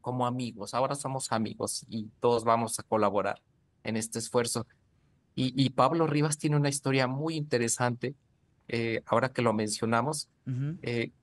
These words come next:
Speaker 1: aquí viene en este libro esta historia también.
Speaker 2: A ver, cuéntanos un poco.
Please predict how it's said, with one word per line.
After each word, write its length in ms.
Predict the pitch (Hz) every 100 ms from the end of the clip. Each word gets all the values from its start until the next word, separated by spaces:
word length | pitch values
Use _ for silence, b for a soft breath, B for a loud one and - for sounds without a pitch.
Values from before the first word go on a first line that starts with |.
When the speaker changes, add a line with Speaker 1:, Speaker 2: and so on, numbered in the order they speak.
| _ -
Speaker 1:
aquí 280 | 117 135 139
viene 220 | 139 139
en 120 | 131
este 240 | 131 139
libro 260 | 123 117 113
esta 180 | - -
historia 440 | - - 101 -
también. 320 | - 95 - _ _ _ _ _ _ -
Speaker 2:
A 100 | 160
ver, 220 | 160 160
cuéntanos 520 | 185 185 202 190 -
un 140 | 185
poco. 580 | 156 180 180 254 302 -